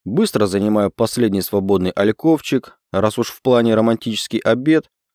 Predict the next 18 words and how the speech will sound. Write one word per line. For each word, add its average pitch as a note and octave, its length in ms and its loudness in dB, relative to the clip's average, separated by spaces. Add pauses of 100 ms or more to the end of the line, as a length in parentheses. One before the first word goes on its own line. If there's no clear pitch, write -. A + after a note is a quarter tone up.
(140)
нечего A#2 420 0
тесниться C3 420 -2
посреди F#2+ 380 -4
зала. F2+ 480 0 (460)
Минут C3 340 2
через C3 300 2
несколько D3+ 480 0
сквозь B2 260 0
дискотеку A#2+ 600 -2
ко B2 100 0
мне D3 160 2
просачивается A#2+ 800 0
Андрос, C3 480 2
который G#2+ 420 0
кузен C3 420 0
и F#2+ 100 -4
помощник A#2 460 -2
хозяина. B2 640 2